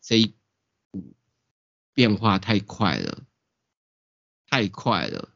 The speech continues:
它不该这么快。虽然我觉得这工具很好用，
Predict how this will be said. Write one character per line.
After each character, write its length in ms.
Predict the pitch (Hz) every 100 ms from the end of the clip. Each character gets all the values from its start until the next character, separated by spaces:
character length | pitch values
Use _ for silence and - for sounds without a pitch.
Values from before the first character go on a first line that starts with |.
| _ _ _ _ _ _
它 80 | 135
不 200 | 127 131
该 220 | 113 120
这 140 | 104 110
么 180 | 95 73
快。 320 | - 104 80
虽 220 | - 165
然 180 | 160 135
我 140 | 107
觉 160 | 95 110
得 60 |
这 140 | 110 120
工 200 | 113 107
具 180 | 113 92
很 160 | 92
好 200 | 90 -
用， 240 | - 92